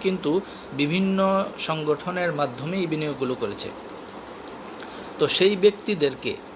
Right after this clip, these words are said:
সেই ব্যক্তিদের বিনিয়োগটাকে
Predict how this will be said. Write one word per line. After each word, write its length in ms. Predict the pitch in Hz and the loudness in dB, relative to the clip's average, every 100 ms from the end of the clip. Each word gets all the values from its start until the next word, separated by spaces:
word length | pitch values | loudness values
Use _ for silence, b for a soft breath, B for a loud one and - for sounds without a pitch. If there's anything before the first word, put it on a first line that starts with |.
| - - - - | -16 -16 -12 -2
সেই 200 | 170 214 | 0 2
ব্যক্তিদের 840 | 190 196 - - 175 151 165 185 185 190 - 143 135 | 4 2 0 -6 -4 0 4 4 4 0 -6 -8 -2
বিনিয়োগটাকে 1080 | 170 180 180 175 170 - 143 131 143 123 | 0 2 2 0 -2 -2 0 2 2 2